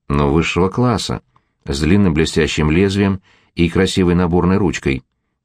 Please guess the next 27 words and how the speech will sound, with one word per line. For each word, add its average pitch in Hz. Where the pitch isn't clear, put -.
«И 69
пальчики 82
тут 85
твои 87
имеются. 87
Не 147
сомневайся», — 143
заверил 87
Жора 85
едва 90
ли 82
не 92
ласково. 82
«На 71
ручке, 98
на 76
лезвии, 87
четкие 147
пальчики, 85
как -
узоры 113
на 95
советских 90
деньгах — 90
подарок 90
для 87
уголовки». 87